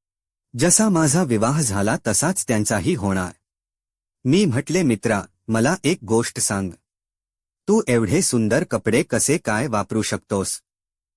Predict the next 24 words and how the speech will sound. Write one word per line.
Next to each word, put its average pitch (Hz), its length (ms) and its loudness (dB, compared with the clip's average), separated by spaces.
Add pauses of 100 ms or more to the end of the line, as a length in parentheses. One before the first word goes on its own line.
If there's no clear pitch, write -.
(260)
तो 208 120 6
म्हणाला, 165 480 4 (260)
"सरकारी 160 560 4
जमिनीवर 113 580 4
ताबा 98 360 0
घे, 87 280 -4 (260)
घर 117 220 0
बांध, 98 420 0 (320)
कर्ज 139 280 2
घे 147 280 0
आणि 104 280 2
घर 110 260 0
विकून 127 400 0
जमीन 110 340 2
कब्जात 98 380 0
घे. 87 260 -4 (960)
तुमच्यासारखे 190 840 4
लाखो 113 340 2
लोक 120 360 2
आमच्या 110 380 2
सारख्यांकरिता 120 880 0
टॅक्स 110 400 -4
भरत 104 260 -2
आहेत. 95 300 -2